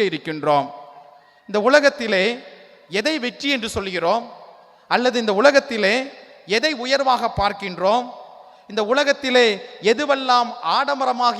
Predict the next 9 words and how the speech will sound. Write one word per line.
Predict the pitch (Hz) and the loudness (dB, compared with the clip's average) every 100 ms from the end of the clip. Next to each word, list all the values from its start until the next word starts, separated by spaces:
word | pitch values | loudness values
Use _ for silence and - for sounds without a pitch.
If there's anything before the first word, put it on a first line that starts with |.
| 226 | -6
இருக்கிறதோ, | 220 214 214 208 190 160 - - - | -4 -4 0 2 0 -2 -10 -20 -10
இந்த | 220 220 | 0 4
உலகத்திலே | 240 294 285 285 247 254 226 180 - 165 226 | 6 6 4 0 2 4 4 0 -10 4 4
எதுவெல்லாம் | 294 285 262 247 233 220 170 202 | 6 4 4 4 2 0 2 4
ஆர்ப்பாட்டமாக | 302 - 277 262 247 240 220 | 4 0 -2 0 0 -2 -4
இருக்கிறதோ, | 214 220 214 208 190 151 - - 147 | -6 -4 0 4 4 2 -6 -10 -2
அதைத்தான் | 180 240 - 254 262 196 | 0 0 0 0 0 0
மனிதர்கள் | 202 262 247 226 214 - | 2 2 0 0 -4 0
தேடிக்கொள்கிறார்கள், | 220 285 294 - 226 208 190 180 190 185 | 2 2 0 -4 -4 0 0 0 -2 -2